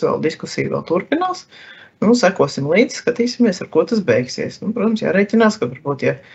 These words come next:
ja šis slieksnis, ā, būtiski pa-, palielināsies, varētu gadīties, ka kāda automašīna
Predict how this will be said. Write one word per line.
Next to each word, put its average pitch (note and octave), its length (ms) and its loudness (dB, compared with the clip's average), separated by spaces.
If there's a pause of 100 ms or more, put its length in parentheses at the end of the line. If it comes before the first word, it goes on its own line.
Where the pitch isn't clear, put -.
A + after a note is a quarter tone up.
(360)
ja C3+ 80 6
šis - 320 -4
slieksnis, C#3+ 460 0 (100)
ā, C3+ 80 -2 (240)
būtiski - 400 -4
pa-, A#2+ 220 0 (100)
palielināsies, A3 720 4 (480)
varētu B2+ 480 -2
gadīties, G3 480 2
ka - 100 -16 (140)
kāda D#3 320 0
automašīna G#3 1000 4